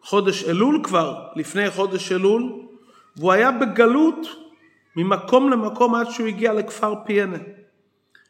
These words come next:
והוא מתאר שם את כל הטלטולים והאיסורים שהוא עבר. כלומר, כשם שפרשת שמות מדברת על הגלות ועל הקשיים,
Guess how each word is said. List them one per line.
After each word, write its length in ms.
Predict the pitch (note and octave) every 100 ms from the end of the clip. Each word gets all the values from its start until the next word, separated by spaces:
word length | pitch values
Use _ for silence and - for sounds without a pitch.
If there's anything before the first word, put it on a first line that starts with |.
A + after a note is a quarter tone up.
| _ -
והוא 220 | E3 G3+
מתאר 380 | G#3 G#3+ B3+ C4+
שם 240 | C4 A#3+
את 100 | A3+
כל 200 | - A#3
הטלטולים 720 | B3 A#3+ A3+ F3+ - G#3 A#3 A3
והאיסורים 680 | G3 F#3 - F#3+ F#3 G#3+ G#3
שהוא 260 | - F#3
עבר. 360 | E3+ C#3+ D#3+ A#2 - - - _ _ _ _ _
כלומר, 480 | F3 F#3 G#3 F#3+ D#3
כשם 640 | G3 E3+ - C4 B3+ A3+ F#3
שפרשת 760 | - F#3 G3 F3+ F3 - G#3+ G#3
שמות 460 | - G3+ G3+ G3+
מדברת 600 | F#3+ E3 D#3+ E3+ F#3 E3+
על 120 | E3 D3+
הגלות 640 | C#3 D3 D3 D#3 - - - _ _ _ _ _ _ -
ועל 160 | D3
הקשיים, 840 | D3 - - F3 E3 F#3 B3+ -